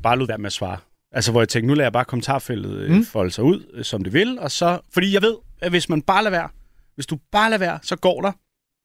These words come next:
Speaker 1: maks otteogfyrre timer, så har det løst sig selv. Så er det, så er det, så er det tweet dødt. Der er ikke nogen, der tænker på det mere.
Speaker 2: Mm.
Speaker 1: Lige meget, hvad de har sk-, råbt og skrevet om, så er de færdige, de er videre til noget andet. Men,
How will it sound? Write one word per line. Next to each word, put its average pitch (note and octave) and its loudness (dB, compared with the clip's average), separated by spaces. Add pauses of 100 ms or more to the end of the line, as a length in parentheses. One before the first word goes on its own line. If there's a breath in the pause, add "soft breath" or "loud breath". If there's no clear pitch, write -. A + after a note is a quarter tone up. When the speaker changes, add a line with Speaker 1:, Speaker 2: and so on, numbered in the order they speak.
(380)
Speaker 1:
maks F#3+ 2
otteogfyrre D#3 -2
timer, B2+ 0 (680)
så - -2
har D3 0
det C3+ -6
løst C3+ -8
sig C3 -10
selv. G2+ -8 (280)
Så - 0
er E3 4
det, D#3+ -6
så F#3 0
er E3 0
det, D3+ -4 (200)
så - 2
er F3 4
det E3 2
tweet - -2
dødt. F3+ 0
Der D#3+ 2
er - 8
ikke D#3+ 4
nogen, E3 4
der D3+ 0
tænker E3+ 2
på D#3+ 2
det D3 4
mere. D#3+ 6
Speaker 2:
Mm. C3 6
Speaker 1:
Lige F3+ 4
meget, D#3+ 4
hvad D3+ 4
de E3 0
har A#2+ 2
sk-, A#2 -4
råbt C3+ 4
og D3 -2
skrevet D3 2
om, B2+ 0
så D3+ 2
er C3+ 6
de C#3 0
færdige, C#3+ 2
de D3 0
er C3+ 4
videre C#3+ 4
til C#3+ 0
noget A#2+ 4
andet. C3+ 2 (880 loud breath)
Men, D3+ 2